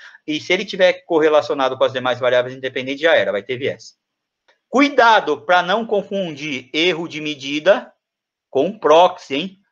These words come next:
Não pode confundir isso daqui. Erro de medida é uma variável observável que você tem, ela é bem definida,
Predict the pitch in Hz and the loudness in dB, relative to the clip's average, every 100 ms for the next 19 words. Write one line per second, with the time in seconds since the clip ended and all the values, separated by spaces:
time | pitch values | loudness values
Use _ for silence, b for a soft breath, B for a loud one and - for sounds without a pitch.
0 | _ 117 135 220 - 175 190 190 190 190 | _ -6 -4 -4 -2 2 2 2 -4 -6
1 | 220 208 143 156 180 - 208 226 139 117 | -6 -8 -6 -8 -8 -6 -6 -6 -8 -8
2 | 117 _ _ _ _ _ _ _ _ _ | -12 _ _ _ _ _ _ _ _ _
3 | _ _ _ 175 240 220 175 180 127 123 | _ _ _ 4 4 4 -4 -6 -6 -6
4 | 208 127 95 - b b b 143 160 143 | 2 2 2 -6 b b b -2 0 0
5 | 160 151 123 127 160 226 240 - _ _ | 0 2 2 2 2 -2 -6 -8 _ _
6 | 175 208 226 - 240 180 139 113 123 196 | 2 4 4 0 -4 0 2 2 0 -8
7 | _ _ _ _ _ _ _ _ - 120 | _ _ _ _ _ _ _ _ -18 -10
8 | 143 117 139 196 160 165 123 135 196 240 | -6 -4 -4 -4 0 0 2 0 0 0
9 | 220 214 139 123 139 175 | -2 -2 -8 -4 -4 -4